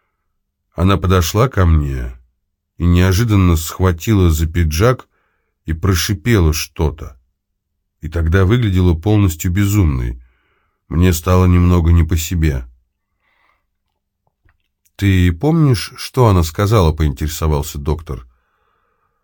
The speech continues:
«Да, какую-то ерунду о том, что я веду разговоры у нее за спиной», и называю ее параноиком, и она знает об этом.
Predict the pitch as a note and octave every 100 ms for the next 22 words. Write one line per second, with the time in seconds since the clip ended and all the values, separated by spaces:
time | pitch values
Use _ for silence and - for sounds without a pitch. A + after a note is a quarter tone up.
0 | _ _ _ _ _ _ - C#2+ C#2 A2+
1 | A#2+ G2+ E2 D#2 B1+ - - - - _
2 | _ _ _ F#2 E2+ - C3+ A2+ A2+ G2+
3 | A2 A#2 A#2+ A#2 D3 A#2+ F#2 B2+ A#2 -
4 | - G2 G2+ G#2 G#2 A2+ G2+ F2 G2 G2+
5 | A#2+ G#2+ G2+ F#2+ G2 G2+ F#2 E2+ - F#2+
6 | G#2 C#3 C#3 C3+ _ _ _ _ _ _
7 | _ E2+ F2 F2 F2 E2 F#2+ G#2 G2+ F2+
8 | F2+ F2+ F#2+ E2 F#2 F#2+ A2 C3 A#2 -
9 | F2+ E2 D#2+ D2+ E2 E2 F#2 G#2 F2 A2
10 | E2+ C#2 C#2+ B1+ B1 B1+ B1+